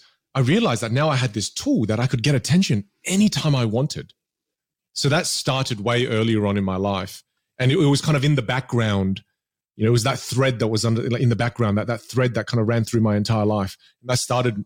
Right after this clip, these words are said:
in, in my mid-teens. And I only got into it because it wasn't even because I had this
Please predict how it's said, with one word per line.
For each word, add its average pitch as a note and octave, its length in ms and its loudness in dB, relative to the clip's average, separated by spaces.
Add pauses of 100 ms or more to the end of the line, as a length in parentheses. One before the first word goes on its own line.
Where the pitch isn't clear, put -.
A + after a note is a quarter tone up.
in, G2+ 100 -4
in G#2+ 140 0
my G2+ 80 4
mid-teens. G#2+ 720 2 (280)
And D#3+ 220 2
I D#3+ 180 0
only G3 200 4
got E3 140 2
into D#3 260 0
it G2 100 -4
because A#2 420 0 (520)
it D#3 60 2
wasn't G3 280 4
even E3+ 160 2
because C#3+ 280 -2
I A#2+ 80 0
had A#2 180 -2
this A2+ 140 -4